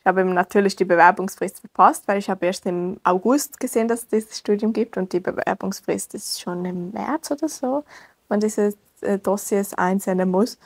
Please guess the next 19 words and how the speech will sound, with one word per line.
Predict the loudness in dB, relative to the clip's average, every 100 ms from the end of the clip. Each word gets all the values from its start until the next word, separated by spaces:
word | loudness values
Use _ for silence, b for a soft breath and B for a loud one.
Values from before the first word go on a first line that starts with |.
| b b b b _ _ _ 2
Und | 4
dachte | 4 2
ich, | -4
okay, | -4 -4 4 6 6 2 -6 _ _
ähm, | 0 2 2 -4 -6
ich | -6 -2
habe | 2
mal | 4
meine | 6 8
alten | 6 6 0
Texte | -4 -6 -6 -6
durchgeschaut | -6 -6 -2 2 2 2
und | 2
musste | 2 0 -2
ganz | 4 6 6 2
ehrlich | -2 -2 -2
sagen, | 4 4 4 0 2
ja, | 4 4
irgendwie, | 2 -2 2 4 4